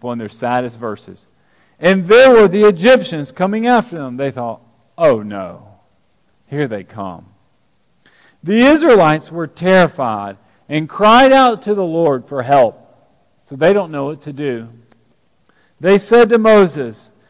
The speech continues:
"Is it because there are no graves in Egypt that you've taken us away to die in the wilderness?" Like, you dro-, you brought us all the way out here in the middle of nowhere,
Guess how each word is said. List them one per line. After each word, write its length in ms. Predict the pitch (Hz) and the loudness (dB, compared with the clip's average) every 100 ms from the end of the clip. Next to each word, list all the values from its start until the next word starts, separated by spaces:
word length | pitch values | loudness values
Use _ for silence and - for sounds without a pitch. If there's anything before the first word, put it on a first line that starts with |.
| _ | _
"Is 220 | - 180 165 | -8 -4 0
it 160 | 277 | -2
because 560 | 269 247 254 254 262 214 | -2 -2 2 4 2 2
there 260 | 220 240 | 2 2
are 300 | 202 185 208 | 0 -2 -2
no 160 | 214 214 | -2 -4
graves 600 | 175 180 196 208 233 170 | -4 -2 2 2 0 -8
in 120 | 160 | -12
Egypt 560 | 151 190 180 247 269 - _ _ _ _ _ | -10 -10 -4 -2 -2 -4 _ _ _ _ _
that 240 | - 131 - | -20 -16 -12
you've 180 | 226 180 | -12 -6
taken 360 | 202 214 214 | -2 -2 -4
us 200 | 214 196 | -10 -10
away 440 | 175 147 165 190 208 | -10 -4 0 0 -2
to 160 | 175 | -6
die 500 | 127 120 147 156 190 | -12 -6 -2 0 0
in 140 | 220 185 | -2 -8
the 80 | |
wilderness?" 720 | 143 131 143 156 180 208 202 - _ _ _ | -12 -10 -10 -10 -12 -12 -14 -20 _ _ _
Like, 140 | 143 156 | -14 -6
you 160 | 262 | -6
dro-, 560 | 190 156 180 185 180 180 | -6 -6 0 0 0 -4
you 260 | 160 180 | -10 -10
brought 320 | 214 185 180 165 | -6 0 0 0
us 160 | 147 | -6
all 600 | 156 180 247 277 294 302 | -4 2 4 6 6 4
the 80 | 302 | 2
way 320 | 285 277 269 | 2 4 4
out 240 | 233 226 160 | 0 -2 -6
here 400 | 170 127 110 107 _ _ | -8 -8 -12 -18 _ _
in 100 | 139 | -12
the 60 | 147 | -8
middle 240 | 175 226 | -2 0
of 80 | 226 | 0
nowhere, 640 | 226 220 180 143 101 92 | 0 0 2 0 -4 -10